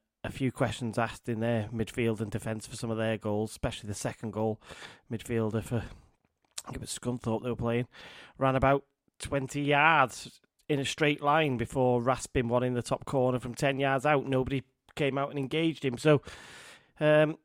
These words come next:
you know, uh, against every team really this season, we should be thinking, "Well, our quality's gonna show." But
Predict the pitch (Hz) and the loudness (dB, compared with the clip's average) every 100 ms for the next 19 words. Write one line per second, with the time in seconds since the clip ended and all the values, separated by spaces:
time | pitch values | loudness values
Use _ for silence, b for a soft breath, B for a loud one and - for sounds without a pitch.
0 | _ _ _ _ _ 180 151 165 - _ | _ _ _ _ _ -2 0 0 -4 _
1 | - 160 156 123 - _ 190 185 208 175 | -12 -10 -8 -10 -14 _ -6 -2 -2 0
2 | 208 208 208 175 139 139 139 143 139 139 | 0 0 2 2 6 8 8 6 4 2
3 | - 147 139 117 123 127 - 123 135 117 | 0 -2 0 -2 0 0 0 0 0 -2
4 | - 143 120 135 127 127 123 - 135 123 | -2 -2 0 0 4 6 4 4 2 2
5 | 120 120 135 127 107 143 120 - _ _ | 0 -4 -2 -2 2 4 2 0 _ _
6 | _ _ _ _ _ - B B B B | _ _ _ _ _ -20 B B B B
7 | - | -8